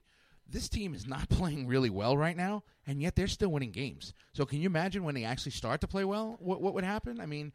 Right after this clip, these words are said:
they're finding ways to win, and we, this was a, this was a theme last year. It's what we're seeing again this year. Even when they're not at their best, they're still pulling points out of the, out of their hat. And th-, we saw it in almost every game this week. Uh, and it's, it's a beautiful thing to see because this is a team that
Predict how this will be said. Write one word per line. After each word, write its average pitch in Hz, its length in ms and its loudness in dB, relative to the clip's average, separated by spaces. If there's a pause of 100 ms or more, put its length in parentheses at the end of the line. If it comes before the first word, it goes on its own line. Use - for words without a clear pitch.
(320)
they're 147 120 2
finding 175 440 -2
ways 165 260 -2
to 143 100 0
win, 135 180 -2
and 101 140 -4
we, 110 180 -4
this 113 180 -6
was 107 140 -4
a, 95 180 -2
this 101 140 -4
was 92 120 0
a 98 40 0
theme 170 380 -2
last 165 340 -2
year. 143 320 -4 (220)
It's - 160 -6
what 87 100 -6
we're 82 80 -8
seeing 110 280 -6
again 147 200 -6
this 147 180 -8
year. 120 320 -4
Even 110 220 -8
when 147 120 -8
they're 151 100 -6
not 147 140 -2
at 143 60 -8
their 147 120 -6
best, 117 300 -6
they're - 80 -8
still 107 260 -6
pulling 113 280 -8
points 101 300 -10
out 95 140 -6
of 85 120 -8
the, 85 60 -14 (100)
out 95 100 -8
of 92 60 -10
their 92 100 -10
hat. 80 260 -10 (340)
And 85 380 -8 (120)
th-, 104 160 -6
we 117 100 -6
saw 127 240 -4
it 120 60 -4
in 117 60 -4
almost 117 220 -6
every 123 160 -6
game 120 160 -10
this - 160 -10
week. 82 260 -10 (180)
Uh, 90 80 -10
and 85 520 -10
it's, 98 160 -10
it's 107 120 -8
a 110 40 -6
beautiful 123 320 -6
thing 120 160 -8
to 92 100 -14
see 127 160 -8
because 90 360 -8
this 101 100 -14
is 107 40 -10
a 117 60 -6
team 120 280 -8
that 98 160 -8